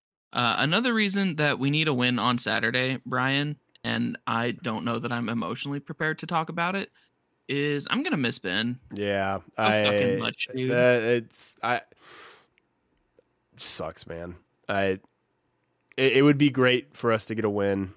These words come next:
Speaker 2: for him. I know there should be some sort of, um, recon-, recognition of, of his passing, um, before, during, and after the game, obviously.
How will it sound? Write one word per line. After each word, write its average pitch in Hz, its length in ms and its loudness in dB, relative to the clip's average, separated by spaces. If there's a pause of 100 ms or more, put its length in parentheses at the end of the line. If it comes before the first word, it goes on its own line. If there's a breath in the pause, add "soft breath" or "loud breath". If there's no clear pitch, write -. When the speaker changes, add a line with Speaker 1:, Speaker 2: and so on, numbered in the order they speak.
Speaker 2:
for 104 200 -2
him. 95 300 0
I 98 140 -2
know 107 420 4
there 101 140 0
should 101 380 -2
be 98 160 0
some 95 260 -6
sort 95 300 -4
of, 90 340 -8 (640 soft breath)
um, 90 880 -6 (1200)
recon-, 107 580 -6
recognition 98 1000 -4
of, 87 420 -6
of 95 200 -8
his 95 120 -10
passing, 90 600 -6 (180)
um, 87 380 -6
before, 92 420 -8
during, 85 460 -10
and 80 260 -16
after 87 300 -8
the 87 80 -8
game, 87 260 -12
obviously. 85 600 -14